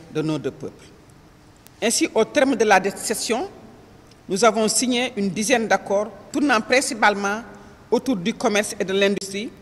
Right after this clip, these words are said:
de l'élevage et de l'agriculture, de l'enseignement supérieur, du transport, de la lutte contre le trafic des migrants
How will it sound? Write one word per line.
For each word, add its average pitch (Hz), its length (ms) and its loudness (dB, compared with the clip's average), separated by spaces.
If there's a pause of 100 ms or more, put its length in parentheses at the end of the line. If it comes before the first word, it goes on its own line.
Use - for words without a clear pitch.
(500)
de 185 80 2
l'élevage 202 680 4
et 180 40 -10
de 180 80 -2
l'agriculture, 185 760 -4 (1120)
de 208 120 0
l'enseignement 220 480 4
supérieur, 202 520 2
du 165 140 -8 (120)
transport, 214 600 0 (520)
de 175 120 0
la 202 180 8
lutte 233 240 -2
contre 226 220 -4
le 196 60 -4
trafic 190 440 0
des 190 100 2
migrants 196 520 0